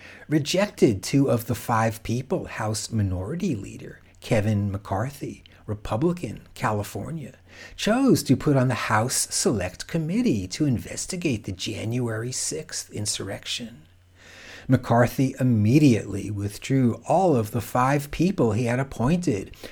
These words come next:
accusing the Speaker of partisanship. Oh, but let's call this like it is.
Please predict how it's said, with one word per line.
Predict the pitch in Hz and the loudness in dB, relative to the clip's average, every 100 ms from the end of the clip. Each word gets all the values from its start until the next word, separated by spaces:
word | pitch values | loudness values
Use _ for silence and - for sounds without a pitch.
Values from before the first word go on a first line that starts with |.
| - | -2
accusing | 160 - - 175 247 170 127 120 | -2 -2 -2 8 10 10 6 2
the | 113 | 2
Speaker | - - - 120 113 101 | 0 -2 0 -2 0 -4
of | 107 104 | -4 -4
partisanship. | - - - 147 - 98 87 - - - - - - - - - - - _ - - _ _ | -10 -6 -4 -4 -4 -6 -4 -4 -6 -14 -20 -20 -20 -20 -20 -20 -20 -20 _ -6 -6 _ _
Oh, | 214 226 180 87 - - - - _ _ - - - | 8 10 8 2 -10 -16 -20 -20 _ _ -20 -18 2
but | 127 113 | 2 6
let's | 147 208 | 6 4
call | - - 208 202 | 0 6 8 8
this | 196 202 - | 8 6 4
like | 151 180 | 2 4
it | 185 | 4
is. | 165 104 - - - | 4 2 -4 -12 -12